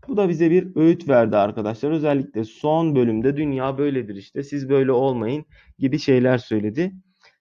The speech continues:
İki metinde de arkadaşlar hayvanlar insan özellikleri gösteriyor. Dolayısıyla kişileştirme sanatı kullanılmıştır. Bursa'yı eledim. Aynı konu işlenmiş ikisinde de. Öküze benzemeye çalışan kurbağa var.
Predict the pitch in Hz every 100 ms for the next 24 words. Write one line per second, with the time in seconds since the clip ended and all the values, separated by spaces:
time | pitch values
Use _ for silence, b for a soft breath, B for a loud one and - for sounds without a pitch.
0 | - - 247 226 196 208 202 180 175 180
1 | 175 147 139 139 160 _ _ _ _ _
2 | 156 185 190 180 190 196 - 170 165 185
3 | 180 170 - 139 135 131 131 143 143 135
4 | 113 - 110 139 160 160 165 160 156 147
5 | 143 - 147 143 151 151 147 131 123 143
6 | 147 139 131 127 107 107 151 139 139 139
7 | 135 139 - 127 101 120 170 _ _ _
8 | - 190 202 190 165 143 127 - 120 113
9 | 110 - 120 117 - 107 104 131 156 147
10 | 139 156 147 139 131 123 110 110 104 110
11 | 104 - 110 117 135 143 156 160